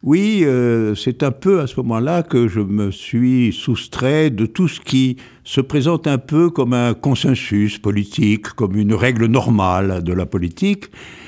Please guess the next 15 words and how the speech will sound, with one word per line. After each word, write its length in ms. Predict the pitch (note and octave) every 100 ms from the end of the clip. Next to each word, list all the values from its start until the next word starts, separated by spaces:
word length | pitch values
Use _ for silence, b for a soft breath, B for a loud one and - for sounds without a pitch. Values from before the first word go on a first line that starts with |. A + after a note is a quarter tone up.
| B -
et 140 | A2
que 420 | G2+ C3+ C3 A#2 G2
je 80 | G2
me 220 | F#2+ F#2+
suis, 420 | - C3 A#2+ A2
euh, 340 | F#2 F2+ D#2+ D#2 F2
installé 640 | E2 - F#2+ G2 C3+ B2+
en 80 | D#2+
quelque 260 | E2+ G2
sorte 240 | F2+ A2 -
au-delà 420 | - A#2 G2 B2 A2+
de 140 | F2+
cette, 280 | - F#2+ -
euh, 280 | F2+ F2 E2+
normalité, 840 | F#2 F2 F2+ E2+ E2+ E3 G3